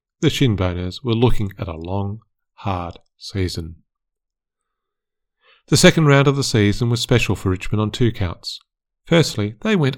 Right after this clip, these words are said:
on a goal-kicking spree against the struggling North Melbourne, setting a record score of twenty goals six, one hundred ninety-nine, to North's four goals seven, thirty-one. Have I said that it's gonna be another tough year for North? And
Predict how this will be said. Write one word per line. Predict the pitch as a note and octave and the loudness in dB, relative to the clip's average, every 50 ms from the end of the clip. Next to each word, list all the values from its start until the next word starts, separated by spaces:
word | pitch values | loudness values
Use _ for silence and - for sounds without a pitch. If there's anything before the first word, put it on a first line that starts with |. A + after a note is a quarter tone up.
| - | -6
on | B2+ B2 D#3 | -4 -4 -2
a | D#3+ | -4
goal-kicking | C3+ - - B2+ C3 E3 F#3 - - C3 - A2 G#2 F#2+ | 0 4 6 6 6 6 6 4 0 0 0 0 0 0
spree | - - - G2+ F#2 F2 F2 | -2 -2 -2 -2 -2 -2 -2
against | D#2+ - A2 G2+ - - | -2 -2 -2 -2 -2 -4
the | A#2+ | -8
struggling | G#2 - - A#2 A2 F#2+ G2+ G2 F#2+ F#2+ | -8 -2 0 0 0 2 0 -2 0 0
North | G2+ G2+ - - | -2 -2 -2 -2
Melbourne, | G#2+ G2 G2 G2+ A#2 A#2+ A#2+ - - _ _ _ - | -2 0 0 0 -2 -4 -4 -8 -16 _ _ _ -8
setting | - - G#3 G3 - A2+ G2 F2+ - - | 0 2 4 4 4 4 2 0 -2 -6
a | - F#2 F#2+ | -4 -2 2
record | G#2+ C3 D3 C#3+ - F#3+ E3+ - | 4 4 4 4 2 -2 -2 -4
score | - - C3+ A#2 F#2+ E2+ D#2+ E2 D#2 - - - _ | -2 2 2 2 2 0 -2 -6 -10 -12 -14 -14 _
of | - - - | -12 -12 -8
twenty | - - C#3 C#3 C#3+ C3+ | 2 4 6 6 8 8
goals | D3 D3 C#3+ C#3+ C3 - | 8 8 8 6 4 2
six, | - A#2+ A2+ - - - - - - | 2 0 0 -2 -6 -10 -10 -10 -10
one | - G2+ G2+ A2 A#2 | -8 -2 0 0 2
hundred | A#2 C3 C3+ C3+ C3 B2+ | 2 2 2 2 0 0
ninety-nine, | B2+ B2+ C3 C3 C#3 C#3+ C3+ B2+ A#2 G2+ F2 E2+ F2 F#2 F#2+ - _ _ _ _ | 0 0 0 2 2 2 2 2 0 0 -2 -4 -8 -12 -16 -18 _ _ _ _
to | - - | -2 0
North's | A2 F#2+ G2 G#2+ A2+ B2 B2 A#2+ - - - - _ _ _ _ _ _ | 0 2 2 2 2 0 0 -4 -8 -16 -16 -18 _ _ _ _ _ _
four | - - G#2 G#2+ A2 | -2 0 2 2 2
goals | G2+ F#2+ F2 F#2 F#2+ F#2 - | 2 -2 -2 -4 -4 -6 -4
seven, | - G#2 F2+ F2+ F#2 F2 F2+ F#2+ G2 - _ _ _ _ _ _ - | -4 -4 -4 -6 -6 -10 -12 -12 -16 -18 _ _ _ _ _ _ -4
thirty-one. | - F#2 F2+ F2+ F2 F2+ G2 G2 F2 D#2 D#2+ - _ _ _ _ | -4 -2 -2 -2 -4 -4 -4 -4 -6 -8 -12 -20 _ _ _ _
Have | - - G#3+ | -2 0 0
I | F#3 | 0
said | - - A3+ A#3+ A#3 | 2 0 0 0 -2
that | - A#3 G#3+ | -4 -6 -6
it's | - - | -6 -4
gonna | - G3 F#3+ | -4 -4 -2
be | F#3+ F#3 | -2 -2
another | F3 F3+ F#3 F3+ E3+ E3 | -2 -2 -2 -4 -4 -4
tough | - - F3+ - - G3 | -2 -2 -2 -2 -2 -4
year | F#3+ F#3 | -4 -4
for | - - | -4 -4
North? | D#3+ E3+ G3+ A#3+ A3+ - - _ _ _ _ _ _ - | -4 -4 -4 -6 -8 -12 -16 _ _ _ _ _ _ 2
And | E3 C#3 A2+ G#2 G2 G#2+ A#2 | 4 4 4 2 -2 -8 -16